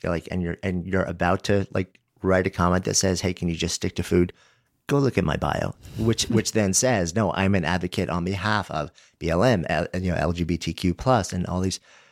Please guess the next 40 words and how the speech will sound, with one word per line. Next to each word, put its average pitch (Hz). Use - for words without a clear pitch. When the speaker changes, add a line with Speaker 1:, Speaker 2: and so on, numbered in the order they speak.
Speaker 1:
So 110
it 101
seems 131
like 117
for 95
you, 90
it's 87
not 92
a, 87
"Oh, 113
yes, 110
and 101
this 92
too." 101
It's 78
like, 85
no, 82
this 82
has 92
always 82
been 71
central -
to 95
who 92
you 76
are -
in 76
a 73
lot 76
of -
different -
ways. -
Speaker 2:
I 240
think 294
that 175
one 185
of 196
the 180
great 156
things, 160